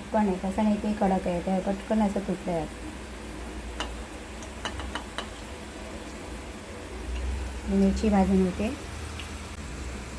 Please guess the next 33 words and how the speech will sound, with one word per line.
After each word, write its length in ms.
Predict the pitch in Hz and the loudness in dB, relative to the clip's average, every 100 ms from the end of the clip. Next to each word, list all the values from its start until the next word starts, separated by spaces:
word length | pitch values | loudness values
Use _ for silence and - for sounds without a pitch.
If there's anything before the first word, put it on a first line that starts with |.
| - | 2
मस्त 260 | 226 220 247 | 2 4 4
आहे 140 | 226 | 4
की 120 | 214 | 6
मिरची 380 | 220 202 196 214 | 6 6 6 6
असते. 320 | 202 - 240 294 - | 6 2 0 2 0
आपण 380 | - 233 285 | 0 4 6
ह्यामध्ये 380 | 277 262 262 294 | 8 8 8 10
ना 80 | 302 | 10
एक 200 | 277 240 233 | 8 8 8
गोष्ट 200 | 240 247 | 6 4
नाही 200 | 233 208 | 4 6
टाकणार 300 | 180 180 175 | 4 4 2
आहोत, 120 | 220 240 | 2 4
ती 80 | |
साखर 380 | 240 208 180 196 | 6 6 6 4
नाही 160 | 196 185 | 4 2
टाकणार 340 | 170 165 170 | 2 0 0
आहोत. 100 | 220 - | 0 0
काही 160 | 240 220 | 2 2
लोकं 180 | 220 233 | 2 2
साखर 340 | 233 196 208 196 | 4 4 2 2
टाकतात, 300 | 185 202 220 - - - - - | 0 -2 -2 -4 -8 -8 -6 2
पण 120 | 233 | 4
मला 200 | 233 240 | 6 4
तिखटच 440 | 240 208 220 233 | 4 4 4 4
शाबूचे 380 | 220 190 185 175 | 4 4 2 4
तांदूळ 200 | 196 185 | 6 6
आवडतात, 440 | 180 160 165 220 240 - - | 6 2 0 -4 -6 -2 2
त्यामुळे 260 | 214 208 | 2 2
मी 120 | 208 214 | 2 2
तिखटच 300 | 214 202 196 | 2 2 2
पद्धतीने 440 | - 180 170 170 170 | 0 -2 0 0 0
करणार. 300 | 175 175 | 0 -2